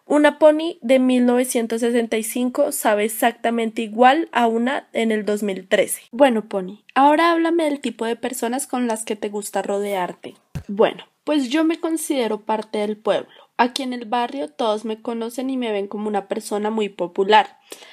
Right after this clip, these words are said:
La mayoría de las veces me junto con niños y adolescentes cuando están tomando las onces. Me gusta combinarme con la arepa, la empanada, el buñuelo y el pan de bono, entre otros,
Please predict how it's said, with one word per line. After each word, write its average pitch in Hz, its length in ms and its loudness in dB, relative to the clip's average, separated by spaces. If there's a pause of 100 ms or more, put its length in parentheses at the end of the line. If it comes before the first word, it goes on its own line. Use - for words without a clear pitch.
(220)
La 220 120 4
mayoría 220 480 0
de 220 40 2
las 233 220 -2
veces 240 380 -4
me 262 100 -2
junto 214 380 -4
con 226 200 -4
niños 254 460 -4
y 269 60 -2
adolescentes 214 760 -4
cuando 220 240 -4
están 190 300 -8
tomando 185 400 -4
las 202 240 -4
onces. - 480 -4 (580)
Me 254 200 2
gusta 233 420 -2
combinarme 233 960 -2
con 226 200 -4
la 220 100 2
arepa, 233 420 2
la 254 140 -2
empanada, 214 640 0
el 240 240 -2
buñuelo 214 640 -4
y 240 120 -4
el 233 100 -4
pan 208 300 -2
de 202 80 -2
bono, 202 320 -2
entre 247 320 0
otros, 240 440 -2